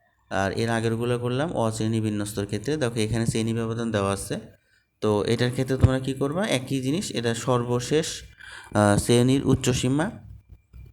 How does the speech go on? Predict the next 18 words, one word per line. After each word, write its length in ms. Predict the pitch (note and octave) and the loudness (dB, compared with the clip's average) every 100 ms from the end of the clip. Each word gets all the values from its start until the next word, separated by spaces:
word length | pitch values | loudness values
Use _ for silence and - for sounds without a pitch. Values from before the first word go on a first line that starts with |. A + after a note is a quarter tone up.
| _ _ _ _ _ - - G2 | _ _ _ _ _ -20 -10 -4
অর্থাৎ 240 | G#2 B2 | 0 0
এখানে 300 | A#2+ C3 B2+ | 0 0 2
দেখো 460 | A2+ A2 B2+ F3+ - - - - - G#2 | 0 -2 -2 -4 -6 -14 -18 -20 -10 -2
যে 460 | G#2 G2 F#2+ F#2 - | 2 2 2 0 -4
আমাদের 400 | - F#2+ G2+ G#2 | -2 0 2 0
সর্বশেষ, 800 | G#2+ A#2+ A2 A2 A2 A#2 A#2+ - - _ _ _ _ F#2+ | 0 0 4 2 2 -2 -2 -6 -12 _ _ _ _ 0
আহ, 300 | F#2 F#2 F#2+ | 4 4 4
শ্রেণীর 420 | A#2 A2+ A2+ A#2 | 6 6 6 4
উচ্চসীমা 960 | A2+ - - A2 A2 A2+ A#2+ A#2 A#2+ - | 2 0 2 4 2 2 2 4 2 0
এলইউ, 760 | - G#2+ G#2 - A2+ G#2 F#2+ - - | 2 2 2 0 2 4 4 2 0
এলইউ 840 | G#2+ G#2+ G#2+ A2+ A#2+ B2+ E3 - - - _ _ - | 2 2 0 -2 -2 -2 -4 -10 -20 -20 _ _ -6
হচ্ছে 240 | A2+ A2+ B2 A#2+ | -6 -2 -2 0
কত? 200 | G#2+ - E3 E3+ | 0 0 -2 -2
দেখো, 260 | C3+ A2+ B2+ - G#2+ | -4 -2 -2 0 0
একশো 380 | A2 - - C#3+ D3 | -2 -8 -2 -2 0
পঞ্চান্ন, 460 | A#2 G2+ G2+ F2+ D#2+ - - _ _ _ _ _ _ _ _ _ _ - | -2 0 -2 -2 -4 -8 -16 _ _ _ _ _ _ _ _ _ _ -6
ঠিক 120 | F3 | 0
আছে? 200 | E3 | 2